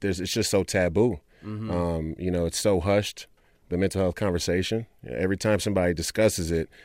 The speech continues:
Speaker 1: it's leaps and bounds forward for, for all of us.
Speaker 2: So based on the coverage you've seen on the, on the official comments by people like Bucks coach Jason Kidd, team management,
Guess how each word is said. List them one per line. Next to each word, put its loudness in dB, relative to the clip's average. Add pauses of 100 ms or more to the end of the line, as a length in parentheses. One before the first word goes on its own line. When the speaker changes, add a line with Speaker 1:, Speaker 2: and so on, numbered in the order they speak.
(180)
Speaker 1:
it's -4
leaps -2
and -4
bounds 4
forward 0
for, -2
for 0
all 4
of -2
us. -8 (640)
Speaker 2:
So -4
based -2
on 0
the 0
coverage -2
you've -6
seen -2
on -4
the, -6
on -6
the -4
official -4
comments -4
by -8
people -10
like -6
Bucks -6
coach -8
Jason -10
Kidd, -6
team -6
management, -6